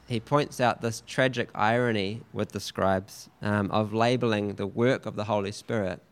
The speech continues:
as satanic. Basically, how far away from God do you have to be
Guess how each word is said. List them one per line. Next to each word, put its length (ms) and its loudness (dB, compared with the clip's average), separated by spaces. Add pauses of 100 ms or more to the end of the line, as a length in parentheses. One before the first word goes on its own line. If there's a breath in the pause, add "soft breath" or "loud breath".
(100)
as 520 -2 (680 soft breath)
satanic. 640 -2 (1600 soft breath)
Basically, 460 0
how 220 4
far 400 4
away 260 4
from 240 -4
God 400 4 (480 soft breath)
do 100 -2
you 100 4
have 260 0
to 80 -4
be 460 -2